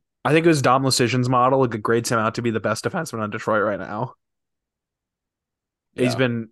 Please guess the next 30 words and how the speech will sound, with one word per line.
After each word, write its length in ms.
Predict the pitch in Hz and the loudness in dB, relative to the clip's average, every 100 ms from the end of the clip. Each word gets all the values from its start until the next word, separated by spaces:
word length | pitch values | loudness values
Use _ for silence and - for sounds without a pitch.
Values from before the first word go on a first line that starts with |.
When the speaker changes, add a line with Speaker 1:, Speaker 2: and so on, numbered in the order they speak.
| - | -4
Speaker 1:
he's 160 | 131 | -2
been 140 | 123 135 | 0 -2
great. 380 | 120 110 107 - _ _ _ _ _ _ _ _ | -2 -4 -8 -14 _ _ _ _ _ _ _ _
And 340 | 123 123 120 123 | -2 -2 -4 -2
I 80 | 127 | 0
really 240 | 143 147 | 2 4
like, 260 | 143 127 - - | 4 2 -4 -8
I, 260 | 127 120 127 | -4 -2 0
I 20 | |
mentioned 340 | 135 131 151 | -2 -6 -8
it 80 | 123 | -4
kinda 160 | 135 123 | -2 -2
last 300 | 110 113 127 | -2 -4 -6
week 180 | 110 | -6
about, 240 | 117 110 107 | -6 -6 -6
like, 180 | 107 110 | -6 -4
a 180 | 107 | -4
Jonas 380 | 107 117 110 110 | -4 -4 -4 -6
Siegenthaler 600 | - 113 110 104 101 101 | -8 -8 -8 -6 -6 -6
comparison. 400 | 110 98 107 101 | -8 -6 -6 -4
I'm, 240 | 101 165 131 | -2 -2 0
like, 180 | 127 | 0
looking 200 | 127 131 | 0 -2
at 40 | 120 | -2
that 160 | 117 | -2
as, 100 | 113 | -2
like, 120 | 107 104 | -6 -10
a 40 | |
contract 460 | - 107 113 - 95 | -6 -4 -4 -8 -10
extension. 580 | - 98 98 90 104 | -12 -14 -12 -14 -14